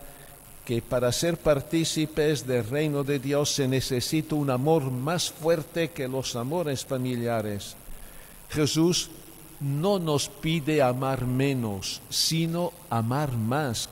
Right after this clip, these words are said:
¿Quién no ama más? Un amor sin medida, radical y perseverante, que nos mueve a gastar nuestra vida por algo muy hermoso e inestimable, a vivir nuevas relaciones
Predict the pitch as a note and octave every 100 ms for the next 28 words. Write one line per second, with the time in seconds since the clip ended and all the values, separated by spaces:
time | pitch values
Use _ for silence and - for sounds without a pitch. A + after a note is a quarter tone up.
0 | - C#3+ D#3 D3 C3+ B2 C#3 C#3+ A#2+ G#2+
1 | C#3 C3 G#2+ - - - - - - -
2 | - C#3+ C3+ C3+ E3+ E3 - - E3+ E3
3 | C#3+ C3+ E3 D#3 B2+ A2+ - A2+ C3+ A#2+
4 | B2+ - C#3 C#3+ C#3+ C3+ - A#2+ - C3+
5 | A2+ A2+ C3 D3 B2+ C3+ A2 - - -
6 | - - - C#3 C#3 B2+ C3+ D3+ E3+ D#3
7 | C#3+ C3 A#2+ - D3 C#3 C#3 C#3 - C#3
8 | C3 C#3+ C#3 C#3 C3+ B2+ B2 C#3+ D3 C3+
9 | C3+ C3 E3 E3 C#3+ C3+ C#3 D3 C#3+ D3
10 | C#3 C3 C3 B2 A#2 B2+ - A#2+ A2 B2+
11 | C3+ C3+ A#2+ G2+ - - - - - -
12 | A#2+ C3+ B2+ D#3 D#3+ D3 D3 C#3 C#3+ D3
13 | E3+ D#3+ D3+ C#3+ C3+ C3+ B2+ B2 - D3
14 | D3 C#3 C3